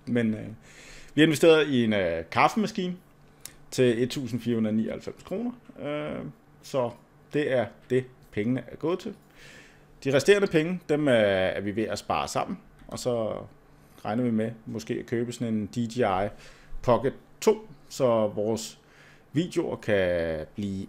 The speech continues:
endnu bedre, når vi laver rundvisninger i, i husene og viser forskellige ting udenfor. Øh, så kunne det give mening med, med den. Øh, vi har også en gimbal, men den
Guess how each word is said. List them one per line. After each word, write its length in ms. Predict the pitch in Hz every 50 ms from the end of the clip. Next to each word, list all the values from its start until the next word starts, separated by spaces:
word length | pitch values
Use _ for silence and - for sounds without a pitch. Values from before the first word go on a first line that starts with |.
| -
endnu 200 | - 131 147 156
bedre, 320 | 127 127 110 113 120 123 131
når 120 | 123 110
vi 280 | 104 104 101 98 98 90
laver 280 | 92 95 92 90 92
rundvisninger 760 | 87 90 104 107 117 120 123 123 - - 113 104 110 107 104
i, 300 | - - 104 92 98 - - -
i 100 | 113 104
husene 460 | - 135 143 147 156 - - 151 127
og 120 | 120 110
viser 220 | 113 120 - 120 110
forskellige 420 | 110 104 - - 110 110 117 110
ting 260 | - - 113 110 - - -
udenfor. 460 | 131 139 156 143 - 127 120 120 127 - - -
Øh, 60 | - - 117 117 - -
så 100 | - 123
kunne 160 | - 127 117
det 140 | 117 113 -
give 320 | - 110 107 104 101 98
mening 520 | 98 101 104 107 113 120 120 110 107 104 98
med, 140 | 95 - - - - - -
med 200 | - - 95 92
den. 180 | - 151 - - - - - - - -
Øh, 220 | 117 117 113 110
vi 60 | 113
har 120 | 104 107 107
også 260 | 104 113 110 - 139
en 200 | 120 110 101 - -
gimbal, 340 | 131 123 135 143 170 165 160
men 260 | 151 123 107 104 101
den 240 | - 120 117 113